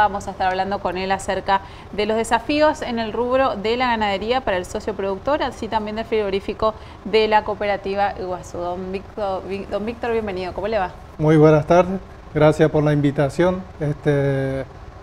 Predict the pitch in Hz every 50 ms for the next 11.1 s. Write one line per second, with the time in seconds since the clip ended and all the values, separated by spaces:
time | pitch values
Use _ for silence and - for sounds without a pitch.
0 | - - - - - - 165 170 170 160 156 147 156 151 160 185 180 170 175 170
1 | 170 165 - - - - 151 147 147 143 139 143 151 151 143 - - 156 156 156
2 | 180 180 180 - - - - 151 143 135 143 135 - 147 131 160 - - - -
3 | 147 147 147 143 139 143 135 - - - 175 190 190 - - - - - - -
4 | - - - - - - - 156 147 143 147 - 160 151 156 156 151 147 - 175
5 | 165 165 165 160 156 151 156 160 160 156 156 151 147 143 139 139 131 - - -
6 | - - - - - - 147 135 127 - 156 160 156 156 160 151 - 160 151 147
7 | 147 143 131 - - 156 147 - 156 156 165 151 202 196 190 - - - 185 170
8 | 160 151 - 151 170 185 196 - - - - - - - - - - - - -
9 | - - - - - - - - - - - 160 151 139 143 139 151 160 160 156
10 | 156 - 156 - 156 143 139 139 131 127 123 - - - - - - - - -
11 | - 196